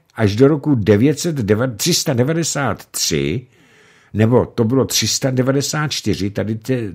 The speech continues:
ty ro-, písemné doklady rozcházejí, našeho letopočtu,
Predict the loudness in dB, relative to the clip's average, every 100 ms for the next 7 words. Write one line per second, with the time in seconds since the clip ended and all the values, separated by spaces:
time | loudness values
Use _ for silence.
0 | -4 -2 0 0 -2 -2 -4 -10 -10 -8
1 | -8 -6 -4 -2 -2 -2 -2 -2 0 0
2 | 0 0 0 0 0 0 0 -2 -4 -10
3 | _ -20 _ _ _ -2 0 0 0 2
4 | 2 0 -2 -6 -8 -10 -10 -10